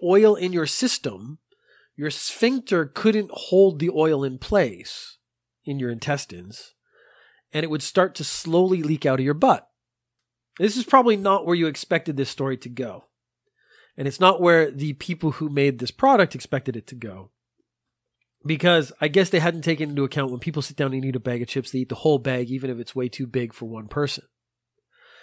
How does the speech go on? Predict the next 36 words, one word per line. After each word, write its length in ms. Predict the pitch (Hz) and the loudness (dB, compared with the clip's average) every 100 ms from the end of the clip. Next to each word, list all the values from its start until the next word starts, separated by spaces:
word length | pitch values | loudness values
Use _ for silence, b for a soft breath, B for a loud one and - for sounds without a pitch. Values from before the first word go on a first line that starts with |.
| b b b - | b b b -16
Because 260 | 127 135 | -8 -6
North 220 | 131 139 | -2 -4
Americans 800 | 139 127 107 104 101 98 - - _ _ _ - | -4 -8 -10 -14 -16 -16 -18 -20 _ _ _ -16
indulge 680 | 120 120 117 123 120 120 - | -14 -8 -4 -2 -2 -6 -12
too 180 | - 117 | -10 -10
much. 400 | 107 - - - | -10 -14 -20 -20
That's 180 | 110 - | -18 -14
how 100 | 113 | -12
they've 160 | 117 | -14
been 140 | 101 90 | -16 -20
raised. 360 | 87 - - _ _ | -20 -20 -20 _ _
The 200 | 151 160 | -8 -4
downfall 600 | 165 208 226 240 - 208 175 | 2 6 6 4 6 6 6
of 100 | 147 | 4
Olestra 480 | 143 135 135 147 120 | 2 0 -2 -4 -4
as 100 | 117 | -10
a 40 | |
product 680 | - 156 127 101 - - - _ _ _ - | -4 -2 -2 -6 -14 -20 -20 _ _ _ -14
was 160 | 123 | -8
not 200 | 143 151 | -4 -4
the 60 | 156 | -6
fact 560 | - 156 131 - - - - | -2 -2 -2 -6 -16 -20 -8
that 160 | 123 | -8
it 80 | 110 | -8
caused 420 | - 180 208 180 | 0 4 4 2
anal 240 | 131 120 101 | -4 -6 -8
leakage. 540 | 104 92 98 92 - _ b b b b b | -12 -18 -20 -20 -20 _ b b b b b
It 120 | 139 | -4
was 180 | 139 120 | -2 -4
the 60 | 120 | -8
fact 500 | - 175 185 - - | 2 6 6 2 -8
that 100 | 139 | -2
they 120 | 147 | 0
had 200 | 147 143 | 0 0
to 80 | 135 | -4
put 460 | - - 185 180 | -2 4 4 2